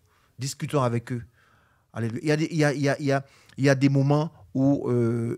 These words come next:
nous, papa, essayons, essayons, euh, ça a l'air, ça a l'air, ça a l'air bénin, ça a l'air petit ce que je dis. Mais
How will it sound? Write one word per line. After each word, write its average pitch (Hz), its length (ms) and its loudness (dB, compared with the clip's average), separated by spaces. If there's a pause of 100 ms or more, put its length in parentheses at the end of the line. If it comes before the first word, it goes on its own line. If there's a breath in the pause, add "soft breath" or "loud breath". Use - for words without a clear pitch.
nous, 147 140 4
papa, 135 400 8
essayons, 147 500 0 (120)
essayons, 143 560 -2
euh, 117 280 -8 (100)
ça - 180 -2
a - 20 4
l'air, 190 260 4
ça 160 120 -2
a 165 40 2
l'air, 180 320 0 (140)
ça - 140 -6
a 165 40 -2
l'air 165 160 -2
bénin, 185 320 0
ça 165 100 -6
a 143 40 0
l'air 143 140 2
petit 202 320 6
ce 165 80 -4
que 135 100 -6
je 135 100 0
dis. 131 220 -4 (460 soft breath)
Mais 147 280 -2